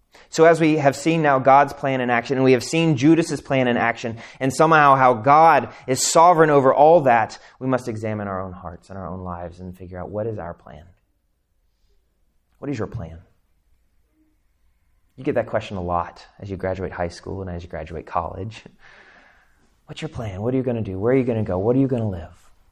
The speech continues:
Where are you gonna live? We have to remember, though, that we all start as traitors.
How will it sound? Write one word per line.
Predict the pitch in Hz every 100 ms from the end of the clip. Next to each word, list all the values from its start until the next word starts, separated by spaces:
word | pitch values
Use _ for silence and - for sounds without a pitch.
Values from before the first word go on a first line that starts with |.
| _ _ _
Where | 113 131
are |
you | 127
gonna | 110 101
live? | 82 - _ _ _ _ _ _ _ _ _ _ _ _ _ _ _ _ _ _ _ _ _ - - - -
We | 131
have | 123
to |
remember, | 113 117 123
though, | 107 98 90 - - _
that | -
we | 110
all | 110 120
start | - 104 101
as | 98
traitors. | - 101 92 95 95 -